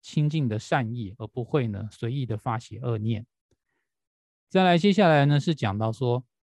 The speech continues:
佛子众虽遭逢大关键，不起恶罪，善德自然增。这里头主要讲的就是说，菩萨呢，他就算是遇到了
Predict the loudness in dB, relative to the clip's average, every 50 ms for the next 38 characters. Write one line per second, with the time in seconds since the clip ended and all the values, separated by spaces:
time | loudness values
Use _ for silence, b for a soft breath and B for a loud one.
0 | _ _ _ _ _ _ _ _ -2 0 0 0 0 0 0 -2 0 0 0 -2
1 | 0 -2 -2 -4 -2 -2 -2 -2 -2 -4 -6 -6 -4 -4 -6 -6 -8 -10 -10 -10
2 | -8 -6 -6 -6 -6 -6 -8 -8 -8 -8 -8 -8 -8 -8 -8 -12 _ _ _ _
3 | _ _ _ _ _ _ _ _ _ _ _ _ _ -4 -2 -2 -2 -4 -8 -10
4 | -8 -6 -6 -6 -8 -12 _ _ _ _ _ _ 2 4 4 4 4 2 2 2
5 | 2 2 -2 -4 -2 0 0 2 2 0 0 -2 -2 -2 -4 -6 -4 -4 -4 -4
6 | -4 -6 -8 -8 -6 -4 -4 -4 -4 -4 -8 _ _ _ _ _ _ _ _ _
7 | _ _ _ _ _ _ _ _ _ _ _ _ _ _ _ _ 0 2 4 4
8 | 6 6 6 4 4 4 4 4 4 4 4 2 0 0 -2 -4 -4 -4 -6 -4
9 | -6 -6 -4 -4 -6 -6 -6 -8 -10 -10 -10 -6 -4 -2 0 0 0 -2 -2 -4
10 | -6 -6 -8 -8 -6 -4 -4 -4 -2 -2 -4 -4 -6 -8 -8 -8 -6 -6 -4 -2
11 | -2 0 0 -2 -2 -4 -6 -8 -8 -12